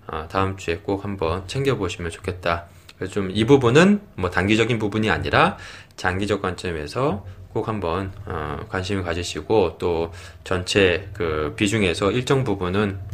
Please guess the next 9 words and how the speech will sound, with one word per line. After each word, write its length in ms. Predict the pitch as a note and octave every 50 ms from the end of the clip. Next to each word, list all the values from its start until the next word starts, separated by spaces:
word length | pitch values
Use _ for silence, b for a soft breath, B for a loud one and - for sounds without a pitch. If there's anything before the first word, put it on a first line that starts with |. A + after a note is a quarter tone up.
| - -
아, 80 | F2+ F2
항상 340 | - A2 G#2+ - G2 F#2 F#2+ - -
그 160 | - - F2 F#2+
편입을 380 | F#2 - C#3+ C#3+ C3+ B2 A#2
해두시면 560 | B2 C#3+ C#3+ C3 B2+ A#2+ A2+ - - G#2+ G2+ G2
좋겠다라는 1080 | - F#2 - - - - F#2+ E2+ - - - - _ - - F2 E2+ F2+ F2 E2+ F2 - B B B B B B B B - -
말씀을 440 | F#2 E2+ E2 - F#2 F2+ E2+ E2
드리도록 340 | - - F2+ F2 - E2 D#2+
하겠습니다. 560 | - G#2 G2+ G2 - - - - - - -